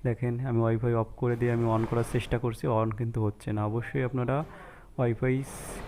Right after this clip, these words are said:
ইটা আপনারা on করে নেবেন, চালু করে, তা-, তাহলে আপনারা ওই মিরর কাস্ট অর্থাৎ আপনার স্মার্টফোন, স্মার্ট টেলিভিশনের সাথে কানেক্ট হওয়ার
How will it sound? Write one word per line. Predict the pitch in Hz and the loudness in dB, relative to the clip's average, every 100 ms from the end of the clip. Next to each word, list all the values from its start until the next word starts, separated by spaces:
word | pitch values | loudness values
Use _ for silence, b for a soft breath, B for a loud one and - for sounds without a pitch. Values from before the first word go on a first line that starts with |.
| 220 | -2
ইটা | 131 131 120 | 0 2 2
আপনারা | - 123 135 | 4 2 4
on | 123 113 | 4 2
করে | 110 107 101 | 2 0 0
নেবেন, | 98 101 104 | 0 0 0
চালু | 113 107 | 0 0
করে, | 107 131 139 | 0 -2 0
তা-, | 113 - 117 113 | -2 0 -2 0
তাহলে | 113 113 117 | 0 0 0
আপনারা | 117 123 123 151 | -2 -2 0 0
ওই | 123 | 0
মিরর | 117 113 113 110 | 2 4 4 2
কাস্ট | 110 131 - - B B B B - | 0 -2 -2 -10 B B B B -4
অর্থাৎ | 127 - 120 - - 185 | -2 0 -2 -2 -6 -4
আপনার | 123 123 113 | -2 0 2
স্মার্টফোন, | 110 - 110 - 131 147 | 0 -2 -4 -4 -4 -2
স্মার্ট | 110 - 120 | -4 -2 -2
টেলিভিশনের | - 117 117 113 117 | 0 0 0 0 -2
সাথে | 120 | -2
কানেক্ট | 117 113 110 - | -2 0 -2 0
হওয়ার | 120 | -2